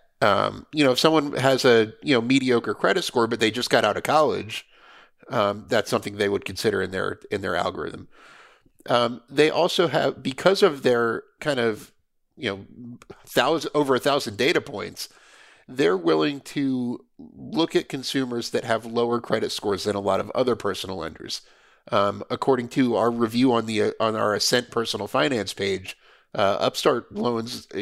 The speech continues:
with as low as a five eighty fico score, which is well into the, to the poor credit range. So they're targeting that, that kind of the,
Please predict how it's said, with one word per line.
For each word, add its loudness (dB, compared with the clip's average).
with -2
as 0
low 2
as -4
a -6
five -2
eighty -2
fico -2
score, -6
which -10
is -12
well 0
into -8
the, -6
to 0
the 0
poor 0
credit 2
range. -8
So 2
they're 2
targeting -2
that, 0
that 2
kind 0
of -2
the, 2